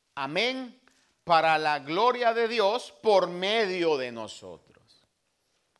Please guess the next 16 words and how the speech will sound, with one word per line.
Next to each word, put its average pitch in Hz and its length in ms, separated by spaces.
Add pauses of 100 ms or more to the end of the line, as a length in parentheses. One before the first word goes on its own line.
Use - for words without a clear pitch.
(100)
Los 147 140
apóstoles 254 580
tenían 190 340
muy 302 220
claro 247 380
esto - 420 (480)
y 185 160
atribuían 190 1000
todo 233 640 (1040)
a 147 120
Dios. 165 600 (1800)
Aún 302 200
los 349 180
ángeles 277 400
reconocen 185 600
esto. 165 440